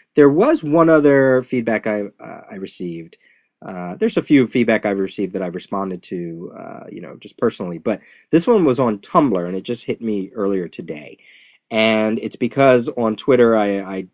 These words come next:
put out this thing about double shipping and that I wasn't gonna support Black Widow and Nathan Edmondson because, um, they're soliciting Black Widow issues one and two in the same month, and they're three ninety-nine each. And I, I said, you know, "Why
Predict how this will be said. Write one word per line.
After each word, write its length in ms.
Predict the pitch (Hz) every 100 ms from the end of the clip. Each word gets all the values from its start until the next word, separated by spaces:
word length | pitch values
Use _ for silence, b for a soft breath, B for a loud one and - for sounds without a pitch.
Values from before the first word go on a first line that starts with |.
| _ _
put 120 | 123
out 160 | 107 92
this 160 | 95 -
thing 200 | 98 92
about 300 | 87 87 -
double 240 | 85 85
shipping 640 | - 147 143 127 113 104
and 160 | 90 87
that 180 | 90 -
I 140 | 87
wasn't 300 | 90 87 87
gonna 140 | 92
support 500 | 90 95 _ 95 - -
Black 260 | 92 -
Widow 480 | 117 131 127 113 110
and 100 | 87
Nathan 300 | 87 90 92
Edmondson 680 | 101 98 92 - 98 95 87
because, 560 | 85 - 92 85 - b b b b b
um, 380 | - - - - -
they're 160 | 90
soliciting 480 | 90 110 104 104 92
Black 240 | 98 95
Widow 340 | 98 92 90 87
issues 400 | - - 92 82 85
one 160 | 90
and 160 | 85 85
two 320 | - 190 175
in 80 | 117
the 80 | 101
same 260 | 123 107
month, 360 | 175 240 202 143
and 120 | 104
they're 100 | 92
three 220 | - 196
ninety-nine 540 | 202 180 175 160 165 147
each. 380 | 226 285 - - b b b b -
And 100 | 127
I, 100 | 107 -
I 100 | 101
said, 320 | - 104 101
you 80 | 104
know, 100 | -
"Why 260 | - 120